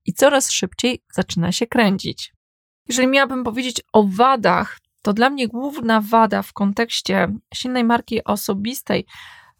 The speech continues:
kogoś, kto jest liderem zespołu, to jest to, że często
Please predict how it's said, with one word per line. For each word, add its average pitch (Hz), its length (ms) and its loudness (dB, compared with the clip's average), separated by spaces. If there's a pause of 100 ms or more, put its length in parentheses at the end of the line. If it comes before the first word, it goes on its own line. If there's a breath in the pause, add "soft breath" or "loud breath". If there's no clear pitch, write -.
(100)
kogoś, 339 300 2
kto - 140 -4
jest 240 220 -2
liderem 220 460 2
zespołu, 170 500 -4
to - 120 -4
jest 208 220 -4
to, 269 180 4
że 233 300 0 (460)
często 226 680 0